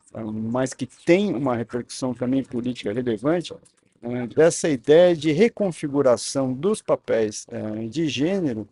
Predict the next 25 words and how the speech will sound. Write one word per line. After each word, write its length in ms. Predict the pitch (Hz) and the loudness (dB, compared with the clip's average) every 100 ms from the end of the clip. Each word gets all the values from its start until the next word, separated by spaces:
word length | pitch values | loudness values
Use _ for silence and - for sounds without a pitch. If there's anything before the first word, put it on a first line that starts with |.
| _ _ _ - | _ _ _ -6
nos 320 | 139 165 156 | 0 0 0
estilos, 680 | 160 - - 185 196 180 143 | -4 -6 -8 -6 -4 -6 -6
é, 500 | - 131 127 123 80 | -2 0 -2 -4 -4
anteriores 720 | 147 165 - 196 165 214 226 | -2 0 2 2 6 4 6
ao 220 | 214 208 190 | 4 4 2
mundo 360 | 170 185 202 | 0 -2 -2
contemporâneo, 840 | 190 190 180 180 175 123 123 113 113 | -2 -4 -4 -2 0 0 -2 -4 -6
ou 60 | |
seja, 340 | 117 117 107 104 _ - - | -6 -6 -6 -8 _ -20 -12
é, 580 | 117 117 117 117 113 113 | -4 -2 0 0 0 -2
mirando 460 | 123 160 135 165 156 | 2 4 4 4 4
alguma 320 | 135 147 107 | 2 0 -2
coisa 340 | - 147 135 | 0 0 0
ali 160 | 120 135 | -2 -2
pela 240 | 127 120 | -2 0
década 380 | 110 127 127 120 | 2 0 0 -6
de 100 | 113 | -6
cinquenta, 800 | - 101 92 - 131 147 117 - | -8 -10 -12 -6 -2 0 -2 -10
de 100 | 98 | -12
sessenta, 600 | - 101 - 131 131 127 - - _ _ - | -12 -12 -8 -6 -4 -6 -10 -20 _ _ -8
é, 600 | 120 117 117 113 110 113 | -4 -2 -2 -4 -4 -6
do 120 | 120 | -6
século 380 | - 127 - 117 | -2 -4 -4 -4
passado, 600 | 131 123 - 104 98 101 | -4 -4 -2 -2 -2 -4
né? 140 | 117 | -8